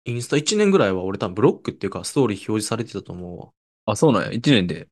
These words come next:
Speaker 2: 逆にまた再開されたんや。
Speaker 1: そうなんよな。なんか足跡一年ぐらい全くついてなくて、お互いフォローしてて。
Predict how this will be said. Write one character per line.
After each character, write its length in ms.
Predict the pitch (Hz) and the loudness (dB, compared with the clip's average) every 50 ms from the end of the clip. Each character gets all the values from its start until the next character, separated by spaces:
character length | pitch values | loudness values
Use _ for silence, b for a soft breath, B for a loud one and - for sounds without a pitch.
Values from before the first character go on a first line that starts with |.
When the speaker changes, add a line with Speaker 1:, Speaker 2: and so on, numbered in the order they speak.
| _ - | _ -2
Speaker 2:
逆 260 | 113 120 117 107 113 | 2 2 2 4 4
に 100 | 110 104 | 2 2
ま 100 | 110 113 | 2 2
た 200 | - 90 - - - _ _ _ _ _ | 0 -2 -4 -4 -8 _ _ _ _ _
再 180 | - - 120 113 | -4 -2 0 2
開 140 | - 113 107 | 2 2 2
さ 80 | 110 | 2
れ 60 | 101 95 | 0 -2
た 120 | - - | -4 -8
ん 40 | - | -12
や。 120 | 95 - _ _ _ | -12 -16 _ _ _
Speaker 1:
そ 300 | - - - 269 277 262 | -16 -6 -2 2 4 4
う 40 | 185 | 4
な 100 | 135 110 | 4 2
ん 20 | 104 | 0
よ 60 | 104 | 0
な。 80 | 107 | 0
な 80 | 110 117 | -2 0
ん 40 | 113 | 0
か 80 | - | 2
足 140 | 156 - - | 2 2 2
跡 160 | 214 202 - | 0 0 0
一 160 | 135 135 - 170 | -2 -2 -2 0
年 100 | 165 160 | 0 0
ぐ 80 | 147 | 0
ら 60 | 110 | 0
い 40 | 104 | -2
全 120 | 107 117 123 | -2 -4 -4
く 240 | - - 135 139 | -4 -4 -6 -4
つ 100 | - - 143 | -4 -4 -4
い 40 | 131 | -2
て 100 | 139 135 | -2 -2
な 140 | 127 123 | -2 -4
く 80 | 123 - | -6 -8
て、 200 | _ - - - - - | _ -10 -10 -10 -12 -12
お 100 | - - | -12 -6
互 220 | 113 117 110 113 110 | -4 -2 0 0 -2
い 20 | |
フ 60 | 110 | -2
ォ 40 | 113 | -4
ロ 60 | 104 - | -6 -6
ー 20 | |
し 60 | - | -8
て 80 | - - | -12 -14
て。 200 | - - - - | -12 -14 -14 -14